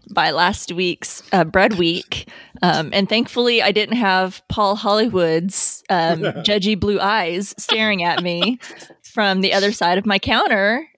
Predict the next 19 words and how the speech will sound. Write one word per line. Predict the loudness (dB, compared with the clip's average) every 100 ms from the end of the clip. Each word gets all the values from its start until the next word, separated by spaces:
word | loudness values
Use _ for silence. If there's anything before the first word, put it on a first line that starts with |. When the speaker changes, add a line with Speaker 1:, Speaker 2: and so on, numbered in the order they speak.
| -4
Speaker 1:
Uh, | 0 2 2
I | 0
felt | 2 0 0 _ _
slightly | -10 -2 0 2
less | 0 0
pressure. | 0 -2 0 0 0 0
However, | 0 0 2 0
I | 0
did | 0 -4 -8
ha-, | -4 -4 -4 -2
feel | -2
pressure | 0 -2 -2 -2 -4 -4
nonetheless. | -4 -4 -6 -2 -2 -2 -4 -6 -8 -14 -8
So | -4 0 2 4 2 0 -8 _ _ _ -2
inspired | 0 0 0 2 2 2 0 2
by | 2 2 0
some | 0 -2
of | -2 -2
their, | 0 2 2